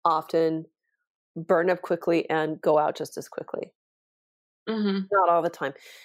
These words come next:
Speaker 1: Um, sometimes, you know, you hear stories, people meet their soulmate and, you know, two weeks later they get married and whatever. Sometimes that can happen too. But we, we really are best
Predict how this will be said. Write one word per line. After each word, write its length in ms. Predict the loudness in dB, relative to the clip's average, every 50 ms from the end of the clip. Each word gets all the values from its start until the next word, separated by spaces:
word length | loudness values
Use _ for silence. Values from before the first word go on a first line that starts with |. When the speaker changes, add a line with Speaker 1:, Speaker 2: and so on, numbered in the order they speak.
| -20 -12 -4 -2
Speaker 1:
Um, 160 | -2 -2 0
sometimes, 680 | 0 -2 -2 -2 0 0 0 2 2 2 -2 -4 -6 -2
you 100 | 0 2
know, 80 | 2
you 140 | 2 0 0
hear 140 | 0 0 0
stories, 320 | 0 2 4 4 4 4
people 240 | 2 0 0 0 0
meet 160 | 0 0 0
their 100 | -2 -2
soulmate 520 | -4 0 2 2 2 4 4 4 4 2 2 0
and, 480 | 0 0 0 0 0 -2 -4 -6 -10 _ _ -8
you 120 | -4 -4
know, 140 | -2 -2 -4
two 160 | -6 -4 -2
weeks 200 | -2 -2 -2 0
later 180 | 0 2 2 2
they 100 | 0 0
get 160 | -2 0 0
married 400 | 2 2 2 4 4 2 2 2
and 220 | 0 -2 -4 -6 -8
whatever. 380 | -4 -4 -2 -2 -4 -6 -8 -10 -12 -20 -20 _ _ _
Sometimes 380 | -4 -2 -2 0 0 0 0 0
that 120 | -2 -4
can 120 | -4 -6 -4
happen 320 | -4 -4 -4 -6 -10 -14 -12
too. 220 | -8 -6 -4 -4 -4 -6 -12 -18 _ _ -20 _ -20 -20 -20 -20 -20 -16 -6 0
But 220 | 2 2 2 0 -2
we, 480 | -4 0 2 2 4 4 2 0 -4 _ _ -4
we 140 | -2 0 0
really 640 | 0 -2 0 0 2 4 4 4 4 4 2 0 0 0
are 220 | 2 2 2 2 2
best 460 | 2 2 2 2 0 -2 -6 -14 -12